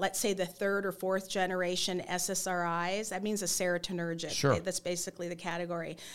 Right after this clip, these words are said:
Speaker 1: But that some of 'em are now being manufactured that have a less of effect on their s-, you know, their, their sex drive because every, it's kinda like the iPhone goes from a one to a five to a ten.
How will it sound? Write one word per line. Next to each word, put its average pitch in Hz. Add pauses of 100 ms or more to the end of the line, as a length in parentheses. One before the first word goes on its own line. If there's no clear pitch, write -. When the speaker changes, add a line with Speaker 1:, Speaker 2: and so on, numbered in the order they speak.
(140)
Speaker 1:
But 208
that 196
some 226
of 226
'em 196
are 185
now 190
being 185
manufactured 185
that 180
have 180
a 170
less 175
of 180
effect 165
on 170
their 170 (320)
s-, - (180)
you 202
know, 175
their, 175
their 160
sex -
drive 175
because 196 (160)
every, 220
it's -
kinda 285
like 226
the -
iPhone 226
goes 190
from 196
a 180
one 196
to 185
a 175
five 185
to 180
a 175
ten. 180